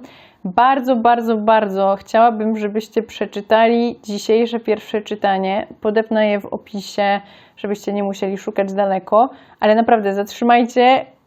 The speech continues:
i przeczytajcie to słowo i może zostańcie z nim trochę nawet w ciszy i jakimś takim trawieniu tego, co to słowo w was, y, wzbudzi, otworzy, do czego was zainspiruje.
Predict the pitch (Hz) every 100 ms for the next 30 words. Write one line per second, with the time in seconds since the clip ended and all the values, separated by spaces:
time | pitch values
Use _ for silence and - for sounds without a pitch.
0 | - 233 233 220 220 220 214 196 196 -
1 | 208 196 202 202 226 202 196 190 190 190
2 | - 196 196 190 196 190 - 185 - 190
3 | 185 185 180 _ - 190 - 185 180 -
4 | 190 190 185 185 185 185 - 196 190 185
5 | - 208 202 208 190 180 190 190 190 202
6 | 196 202 - 202 196 190 196 190 - -
7 | 202 196 - - - - 214 208 294 247
8 | 254 208 214 - 226 220 202 202 - -
9 | - _ 214 226 214 208 208 202 208 202
10 | - 214 196 196 240